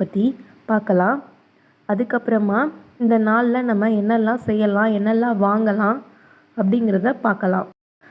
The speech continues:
சிவபெருமான் பிரம்மாவின் ஒரு தலையை கொய்து விடுவார். துண்டிக்கப்பட்ட தலை சிவபெருமானின் கையை கவ்விக்கொள்ள அவரை பிரம்மஹஸ்தி தோஷம் தொற்றிக்கொள்ளும். சிவபெருமான் தனது சுயத்தை இழந்து விடுவார்.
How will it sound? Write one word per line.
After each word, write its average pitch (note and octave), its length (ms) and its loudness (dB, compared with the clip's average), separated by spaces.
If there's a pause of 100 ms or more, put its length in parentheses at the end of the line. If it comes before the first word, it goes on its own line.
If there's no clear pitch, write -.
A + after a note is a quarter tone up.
(340)
சிவபெருமான் C4+ 800 0 (320)
பிரம்மாவின் D4 580 2
ஒரு G#3 240 0
தலையை A3 600 0
கொய்து A#3 300 0
விடுவார். F3 540 2 (540)
துண்டிக்கப்பட்ட D#4 680 0
தலை G#3 540 -2
சிவபெருமானின் A#3+ 840 0
கையை G3 520 2
கவ்விக்கொள்ள G3 720 0 (360)
அவரை G#3+ 500 0 (100)
பிரம்மஹஸ்தி C4+ 840 0
தோஷம் F#3+ 480 -2 (100)
தொற்றிக்கொள்ளும். F#3+ 720 0 (400)
சிவபெருமான் D4+ 800 2
தனது A3 440 -2
சுயத்தை C4 500 0
இழந்து A3+ 340 2
விடுவார். F3 460 2